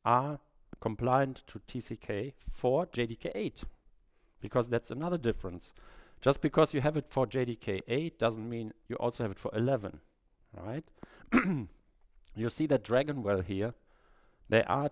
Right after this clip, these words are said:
T C K compliant for J D K eight. And,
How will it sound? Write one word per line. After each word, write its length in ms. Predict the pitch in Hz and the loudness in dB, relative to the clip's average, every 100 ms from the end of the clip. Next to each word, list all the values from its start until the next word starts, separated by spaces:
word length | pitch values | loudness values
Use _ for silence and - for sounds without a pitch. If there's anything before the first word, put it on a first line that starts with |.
| - | -4
T 140 | 131 | -6
C 160 | - 139 | -6 -6
K 220 | - 123 | -4 -4
compliant 600 | 123 123 113 92 98 107 | -6 -6 0 0 0 -6
for 120 | 113 | -6
J 180 | 101 113 | -2 -4
D 60 | |
K 200 | 120 127 - | -4 -8 -6
eight. 300 | 92 120 - - _ _ _ _ _ _ _ | -6 -8 -16 -20 _ _ _ _ _ _ _
And, 380 | - 113 113 113 | 0 0 -2 -6